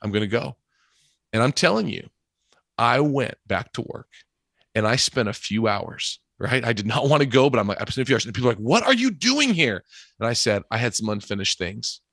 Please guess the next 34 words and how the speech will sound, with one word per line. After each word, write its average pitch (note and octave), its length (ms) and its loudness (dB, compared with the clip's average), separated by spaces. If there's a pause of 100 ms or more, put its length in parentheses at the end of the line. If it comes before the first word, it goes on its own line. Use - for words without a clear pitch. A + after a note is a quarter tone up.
(260)
that A2+ 100 2
I A2+ 80 4
had G#2 140 0
to F#2 60 -6
take G2+ 200 -6
care G2 220 -2
of." F2+ 160 -6
And G2 140 -2
we A2 140 2
went A2+ 180 2
in A#2 100 0
and G#2 140 -4
I, A2+ 360 0
I A#2 100 2
went C#3+ 180 0
through C#3+ 140 -2
these B2+ 160 0
things G#2+ 200 -4
that F#2+ 100 -4
I G#2+ 140 0
had D#3 240 -2
been, A#2+ 240 0 (720)
that C3 200 4
I C3+ 120 2
had B2 160 2
not B2+ 340 4
been E3 140 4
acting C3 460 -2
on F#2+ 240 -8 (320)
for A2+ 420 4
weeks B2+ 420 0
or C#3+ 40 2
even C3+ 180 0
months C3 300 2